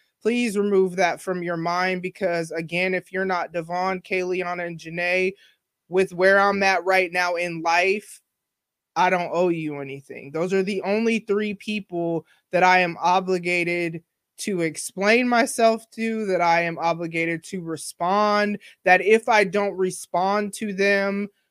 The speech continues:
which is kinda rare, I will apologize or I will tell them why I didn't respond.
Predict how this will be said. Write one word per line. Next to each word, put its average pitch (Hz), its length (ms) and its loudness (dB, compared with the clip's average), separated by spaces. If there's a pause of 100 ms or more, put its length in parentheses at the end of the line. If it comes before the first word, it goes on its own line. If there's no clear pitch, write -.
(100)
which 202 240 0
is 196 120 -4
kinda 214 420 0
rare, 170 760 0
I 190 120 4
will 185 260 0
apologize 190 1160 2
or 170 180 0
I 170 80 0
will 165 180 -4
tell 185 280 -2
them 165 180 -6
why 175 240 0
I 185 60 2
didn't 180 160 -4
respond. 180 300 -8